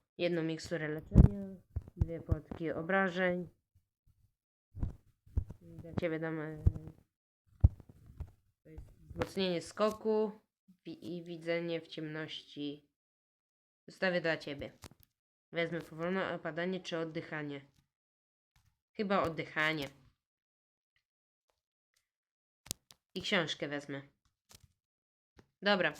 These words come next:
ty weź sobie resztę, a ja przeczytam tą książkę. Ja lubię też czytać. Chyba nie wiedziałeś o tym, ale możesz teraz się dowiedzieć.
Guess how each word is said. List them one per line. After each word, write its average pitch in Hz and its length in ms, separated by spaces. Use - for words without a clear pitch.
ty 262 80
weź 214 140
sobie 190 220
resztę, 180 380
a 170 60
ja 175 100
przeczytam 175 480
tą 175 360
książkę. 180 520
Ja 185 140
lubię 165 260
też - 240
czytać. - 440
Chyba 175 320
nie 175 240
wiedziałeś 170 340
o 160 40
tym, 151 260
ale 160 140
możesz 170 480
teraz - 580
się - 160
dowiedzieć. 196 440